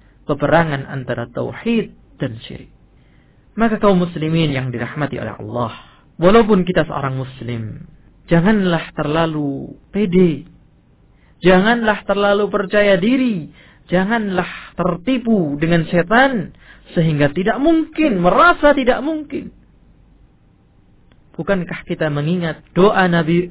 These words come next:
Ibrahim alaihissalam, bapaknya, pentolannya tauhid, "Rabbi jnubni wa baniya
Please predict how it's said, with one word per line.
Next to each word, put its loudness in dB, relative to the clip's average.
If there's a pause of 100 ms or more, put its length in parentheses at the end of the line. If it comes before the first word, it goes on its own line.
(120)
Ibrahim 2
alaihissalam, 0 (480)
bapaknya, 4
pentolannya 4 (100)
tauhid, 0 (1000)
"Rabbi 2
jnubni 0
wa 8
baniya 4